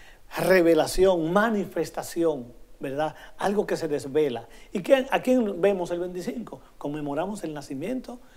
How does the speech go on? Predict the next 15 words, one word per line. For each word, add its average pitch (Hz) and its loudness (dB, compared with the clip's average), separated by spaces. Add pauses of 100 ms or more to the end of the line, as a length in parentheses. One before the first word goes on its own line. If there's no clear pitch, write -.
(280)
del 139 -8
niño 185 -8
Jesús. - -2 (540)
Y 247 2
la 185 2
segunda 190 0
epifanía 180 -2 (260)
es 170 -4
la 190 4
del 165 -4
seis 196 -2
de 165 -2
enero, 165 0 (420)
aquella 180 4
estrella 170 4